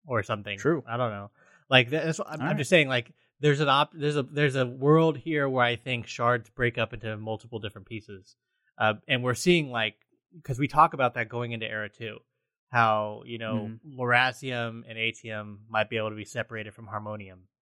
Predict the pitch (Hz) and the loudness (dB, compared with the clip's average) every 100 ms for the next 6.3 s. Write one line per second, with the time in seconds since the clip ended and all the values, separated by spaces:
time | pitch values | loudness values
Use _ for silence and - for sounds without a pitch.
0 | _ _ 127 110 107 101 98 98 _ 127 | _ _ 0 2 2 0 -10 -20 _ -2
1 | 131 139 127 117 117 117 110 127 123 113 | 0 0 -6 -8 -12 -14 -2 2 4 2
2 | 107 - _ _ _ _ _ _ _ _ | -4 -18 _ _ _ _ _ _ _ _
3 | 131 120 113 107 - 113 110 120 110 104 | 2 4 4 2 -2 -8 -6 -2 -2 -2
4 | 113 - - 123 107 113 104 95 95 _ | -8 -10 -10 -6 0 0 -2 -10 -18 _
5 | 107 95 _ 107 98 95 _ _ _ 127 | -12 -12 _ -16 -14 -16 _ _ _ -8
6 | 113 98 98 | -6 -6 -10